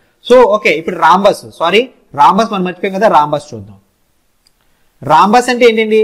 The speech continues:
వీటికి కూడా అన్ని భుజాలు సమానంగా ఉంటాయి. రాంబస్ తాలూకు భుజాలు అన్ని సమానంగా ఉంటాయి, రాంబస్ తాలూకు భుజాలు. But angle different. Actually square కి రాంబస్ తేడా ఏంటి? Square లో అన్ని ninety degrees, అవునా? Square లో అన్ని ninety degrees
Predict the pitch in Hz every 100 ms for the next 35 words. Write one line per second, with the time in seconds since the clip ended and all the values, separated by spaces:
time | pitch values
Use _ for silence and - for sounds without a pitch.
0 | 214 175 196 226 226 226 - 170 190 202
1 | 196 214 240 170 170 185 190 190 139 120
2 | - _ _ _ _ _ _ _ _ 123
3 | 156 190 208 214 202 196 160 170 190 175
4 | 180 233 185 160 165 180 180 131 117 104
5 | 139 151 165 160 151 160 135 123 113 98
6 | _ _ - 135 247 - 131 _ _ 139
7 | 185 220 240 220 - 180 127 - _ -
8 | 180 254 240 - 226 254 262 254 233 262
9 | 254 233 247 220 160 117 _ _ - -
10 | 214 254 269 220 220 262 220 196 208 214
11 | 165 139 - 110 _ _ _ _ _ _
12 | - 156 220 277 _ _ _ _ _ -
13 | - 214 247 269 247 208 254 226 208 220
14 | 220 226